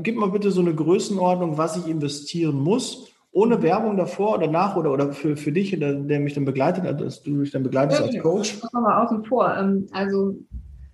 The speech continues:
Speaker 2: wenn du jetzt rein in die Technik-Tools zum Beispiel investierst, also wir, äh, raten am Anfang immer dazu, einfach Zoom zu nehmen.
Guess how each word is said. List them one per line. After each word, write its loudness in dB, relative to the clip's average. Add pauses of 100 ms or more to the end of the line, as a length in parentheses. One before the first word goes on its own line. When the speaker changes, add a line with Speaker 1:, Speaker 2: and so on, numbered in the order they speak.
(220)
Speaker 2:
wenn 2
du 6
jetzt -4
rein 2
in 2
die 0
Technik-Tools 2
zum -2
Beispiel 0
investierst, -2
also -2
wir, 0 (300)
äh, 0
raten 0
am 0
Anfang 2
immer 0
dazu, -6
einfach -4
Zoom 2
zu -6
nehmen. 0